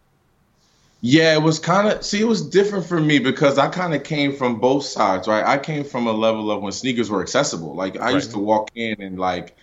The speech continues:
Speaker 1: joints would be on the shelves, like, ready, you know, sizes, full size runs, like, trying things on. So, like,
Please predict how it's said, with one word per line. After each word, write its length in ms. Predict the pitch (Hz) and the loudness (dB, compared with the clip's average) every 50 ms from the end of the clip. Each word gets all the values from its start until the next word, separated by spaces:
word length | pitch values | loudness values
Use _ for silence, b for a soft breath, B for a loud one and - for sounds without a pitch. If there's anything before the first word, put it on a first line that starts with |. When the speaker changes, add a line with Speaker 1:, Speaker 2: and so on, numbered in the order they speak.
| b b b b _ | b b b b _
Speaker 1:
joints 260 | - 131 143 147 151 | 0 2 2 4 2
would 100 | 147 110 | 2 0
be 80 | 135 131 | 2 2
on 140 | 117 113 101 | 2 0 -2
the 60 | - | -4
shelves, 500 | - - 135 160 147 107 - 80 80 92 | -2 0 2 2 2 2 0 -4 -6 -4
like, 220 | 113 110 104 98 92 | -2 -2 -2 -2 -2
ready, 380 | 101 127 143 139 107 90 80 78 | 0 2 2 2 0 -2 -8 -8
you 120 | 92 110 117 | -8 -6 -4
know, 160 | 123 127 131 | -4 -4 -4
sizes, 800 | 131 - - 131 131 135 131 135 127 127 131 131 127 123 - - - _ _ _ _ | -6 -6 -2 2 2 4 4 2 -2 -6 -8 -8 -8 -10 -14 -16 -20 _ _ _ _
full 300 | _ _ - 151 147 139 | _ _ -4 -2 -2 -2
size 400 | 139 - 135 131 131 127 117 107 | -2 -2 0 0 0 0 -2 -2
runs, 340 | 123 123 120 120 120 110 107 | -4 -4 -2 -4 -4 -6 -4
like, 220 | 110 107 104 98 | -4 -4 -4 -6
trying 320 | 95 - 123 123 123 123 110 | -6 -6 -4 -4 -4 -4 -4
things 260 | 120 120 117 110 107 | -6 -6 -6 -4 -2
on. 240 | 113 113 113 113 110 | -2 0 0 -2 -2
So, 220 | 113 - 123 120 | -2 -2 0 2
like, 340 | 117 117 117 110 107 - - | 2 4 2 2 0 -2 -6